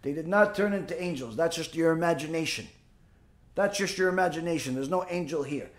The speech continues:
You have to fix everything. You have to fix everything. Fixing everything, first and foremost, starts with a public apology.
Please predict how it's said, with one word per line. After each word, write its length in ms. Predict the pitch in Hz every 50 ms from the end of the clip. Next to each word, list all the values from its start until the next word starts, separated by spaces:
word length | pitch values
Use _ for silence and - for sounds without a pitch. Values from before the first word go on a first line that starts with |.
| - - _ -
You 120 | 117 196
have 160 | 202 196 196
to 80 | 190 165
fix 400 | - - 214 220 214 - - 165
everything. 420 | 139 110 95 101 - - - - - - - _ - - - - - - - - -
You 140 | - 208 226
have 120 | 220 220 -
to 100 | 202 156
fix 340 | - - 233 226 - -
everything. 400 | 202 170 147 147 143 117 127 123
Fixing 560 | 110 - - - 233 226 - - 220 220 214 208
everything, 460 | 220 226 208 233 208 - 214 214 180
first 360 | - - 214 233 208 - -
and 160 | 208 196 -
foremost, 560 | - 214 214 208 208 214 214 214 214 214 - - - - -
starts 640 | - - - - - 220 220 226 226 226 226 - 147
with 260 | 185 208 214 214 214 214 190
a 160 | 190 185 -
public 520 | - - 208 226 214 220 226 226 214 214 -
apology. 800 | 208 202 - 196 233 240 233 233 214 160 143 165 147 127 - -